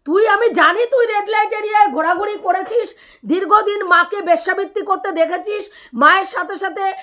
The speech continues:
মা কিভাবে কাস্টমার ধরতো, কিভাবে কাস্টমার ধরে এনে ঘরে ঢুকাতো, তোর বাবা কিভাবে কাস্টমার ধরে এনে তোর মায়ের ঘরে ঢুকাতো, এগুলো দেখেছিস, দেখেছিস। বিনা পয়সায় তোকেও একটুখানি সুখ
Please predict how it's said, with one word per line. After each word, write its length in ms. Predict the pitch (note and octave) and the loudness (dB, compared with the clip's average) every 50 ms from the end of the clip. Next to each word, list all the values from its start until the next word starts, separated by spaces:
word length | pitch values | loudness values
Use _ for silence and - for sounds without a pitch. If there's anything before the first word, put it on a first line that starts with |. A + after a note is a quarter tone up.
| - - - | -16 -10 -2
মা 240 | A#3+ D4+ E4+ F#4 F#4 - | 2 4 4 4 4 2
কিভাবে 340 | F#4 F#4 F#4 F#4+ F#4+ F#4+ | -2 -2 0 -2 -2 -4
কাস্টমার 640 | F#4 F#4 F#4 D#4+ D#4+ D#4+ - G4+ G4 G4 F#4+ F#4+ C#4+ | -4 -6 -6 -6 -6 -8 -10 -10 -6 -4 -2 -2 -2
ধরতো, 340 | C#4+ E4+ F4 F4 F4 G4 F#4+ | -2 -2 -2 -2 -4 -8 -6
কিভাবে 380 | G4 E4 E4+ F4 F#4 F#4 F#4 F4+ | -6 -6 -6 -4 -4 -4 -4 -4
কাস্টমার 600 | F4+ F4+ E4 D#4+ E4 - F4+ F#4 F#4+ F#4+ F4 B3+ | -2 -2 -2 -2 -4 -8 -10 -8 -6 -6 -6 -2
ধরে 220 | C#4 D4 D#4+ E4+ | 0 0 2 2
এনে 240 | F4+ F4+ F4+ F#4 F#4 | 0 -2 -6 -10 -10
ঘরে 300 | C4+ A3+ G#3 D4+ E4+ E4+ | -10 -6 -4 -4 -2 -2
ঢুকাতো, 380 | F4 F#4 F#4 F#4+ F4+ F4 F#4 F4+ F4+ F4+ - - - - _ - | -4 -4 -2 -2 -2 -2 -2 -4 -4 -4 -4 -8 -16 -16 _ -4
তোর 280 | D#4+ F#4 G#4 G#4+ G#4+ | 2 4 6 6 6
বাবা 320 | - F#4 F4 F#4 F#4+ G4 - | 6 4 2 2 2 2 0
কিভাবে 380 | F#4+ F#4+ F#4 F4+ F#4+ G4 G4 F#4+ | 0 -4 -6 -4 -4 -6 -6 -6
কাস্টমার 520 | - F#4 E4+ E4 E4 - G4 F#4+ F#4+ F#4 | -4 -4 -4 -4 -4 -6 -8 -6 -4 -2
ধরে 220 | C#4+ D#4 E4 F4+ F4+ | -2 -2 0 0 -2
এনে 160 | F#4 F#4 F#4+ | -4 -6 -8
তোর 180 | F#4 F#4 F4+ F4+ | -8 -6 -6 -6
মায়ের 340 | F4 E4 D#4 D#4+ F#4 F4+ F#4 | -2 -2 -2 -2 -2 -4 -4
ঘরে 220 | E4 F4+ F#4 F#4 | -4 -4 -4 -4
ঢুকাতো, 320 | D#4 F4+ - F#4+ F4+ F#4+ | -6 -8 -6 -6 -6 -6
এগুলো 240 | F#4+ F#4 D#4+ G4+ G#4+ | -6 -8 -6 -6 -4
দেখেছিস, 640 | G#4+ A4+ A#4 F4 G4+ G#4 - C4+ C#4 C#4+ A#3 - _ _ _ _ _ - - _ - | -4 -4 -4 -4 -6 -10 -12 -14 -18 -18 -20 -20 _ _ _ _ _ -20 -20 _ -4
দেখেছিস। 640 | G3 D#4+ G4+ A4 F4+ A#4 B4+ B4+ G4+ D#4+ B3+ - - - - - - | 0 2 4 4 2 0 -2 -2 -2 -4 -4 -6 -10 -18 -20 -20 -6
বিনা 320 | F#3+ C#4+ F4+ F#4+ A4 A4 | -2 0 2 4 6 6
পয়সায় 400 | G#4+ - A4+ A4+ - A4+ A#4+ A#4 | 6 6 4 4 2 0 -4 -6
তোকেও 420 | A4+ - G#4 G4+ G4+ - A#4 A#4 A4+ | -4 -2 -2 -2 -2 -2 -2 0 2
একটুখানি 460 | A4+ G#4 G#4+ A4+ G4 G4+ A4+ A4+ A4 | 0 0 0 -2 -6 -4 -4 -4 -4
সুখ 220 | - - G4 G4+ | -4 -4 -6 -6